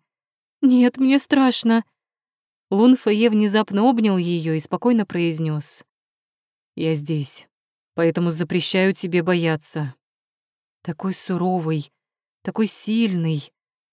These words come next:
Хань Юньси больше всего ненавидела высокомерных мужчин с разумом, затуманенным властью и богатством,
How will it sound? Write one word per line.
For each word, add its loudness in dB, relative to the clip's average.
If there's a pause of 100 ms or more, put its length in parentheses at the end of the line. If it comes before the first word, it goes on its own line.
(120)
Хань 0
Юньси -2
больше -4
всего -4
ненавидела 0
высокомерных -2
мужчин -2
с -10
разумом, -2 (340)
затуманенным 2
властью -2
и 0
богатством, -2